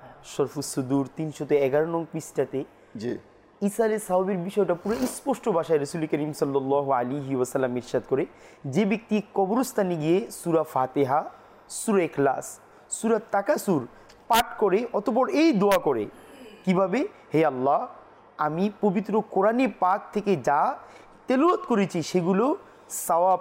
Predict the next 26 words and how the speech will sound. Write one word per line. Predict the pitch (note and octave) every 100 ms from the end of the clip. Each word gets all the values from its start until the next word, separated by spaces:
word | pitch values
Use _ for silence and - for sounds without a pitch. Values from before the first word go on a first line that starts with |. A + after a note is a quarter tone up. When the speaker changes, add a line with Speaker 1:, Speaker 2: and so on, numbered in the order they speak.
| -
Speaker 1:
এই | A#3 G#3+ -
কবরস্থ, | G#3 G#3+ D4+ D4+ - F3+ C3+ -
অর্থাৎ | C#3 - A#3 - - - -
কবরস্থানে | F#3+ F#3 B3 - B3+ A#3+
যারা | A#3+ A#3
রয়েছে, | A#3+ D#4 - E3 A#2+ - - D3
Speaker 2:
জি। | B2
Speaker 1:
প্রত্যেক | C4 - - A3+ F3 - - - -
নর | C#3+ D3+ F3 A#3
নারী | F#3 D#3 F3 B3 D#4+ - - - - _ -
এর | A3
নিকট | A#3 B3+ C#4 G#3
পৌঁছাও, | - D#4 - F3+ A#2 - - - - - - -
তবে | F3 F3 C4 F#4 -
আল্লাহ | E3 E3 G3 F#3
পাক | F#3 G3+ C#4+ - - - -
এর | A3+ F#3+
সওয়াব | - F3+ F3 B3 -
তাদের | - A3 D4
নিকট | D#4+ D4 A#3
পৌঁছে | B3+ A#3 G#3
দেবে। | F3 D3+ C3 -
আর | D#3 G3 C4 - - - -
পাঠকারীর, | F#3 F#3+ - B3 A#3+ B3+ G3 D#3+ - -
অর্থাৎ | E3+ - G#3 F3
যিনি | D3+ G3 C#4